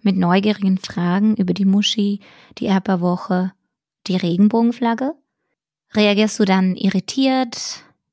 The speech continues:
Gehst du darauf ein, auf diese Fragen und gibst eine ehrliche Antwort? Oder vertröstest du sie auf später? Redest um den heißen Brei herum? Oder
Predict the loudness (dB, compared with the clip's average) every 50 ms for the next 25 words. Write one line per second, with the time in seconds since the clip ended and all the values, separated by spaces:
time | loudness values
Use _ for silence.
0 | _ 0 0 2 2 0 0 0 -2 -4 -6 -8 -8 -6 -4 -4 -2 -2 -2 -2
1 | -2 -2 -4 -4 -6 -8 -8 -10 -10 -16 -20 -16 -10 -6 -4 -4 -2 -2 -4 -2
2 | -2 -2 -2 -2 -4 -4 -8 _ _ _ _ _ _ _ -6 -2 0 0 2 2
3 | 0 -2 -2 -4 -6 -4 -2 -2 -2 -2 -2 -2 -4 -4 -2 -2 -2 -2 -2 -2
4 | -4 -4 -4 -4 -8 _ _ _ 0 0 0 2 2 0 -2 -2 -2 -2 0 2
5 | 2 2 2 0 -2 -4 -4 -4 -2 -2 -2 0 0 2 2 2 2 2 0 -2
6 | -6 -8 -4 -2 -2 -2 -2 0 0 -2 -2 -2 -6 _ _ _ _ _ _ _
7 | _ _ _ _ _ _ _ -2 0 2 2 4 2 0 -2 -4 -2 0 2 4
8 | 4 4 4 2 2 2 2 0 0 0 0 0 2 2 0 0 0 0 -2 -2
9 | -4 -8 _ _ _ _ _ -4 -2 0 2 2 2 2 2 2 0 -2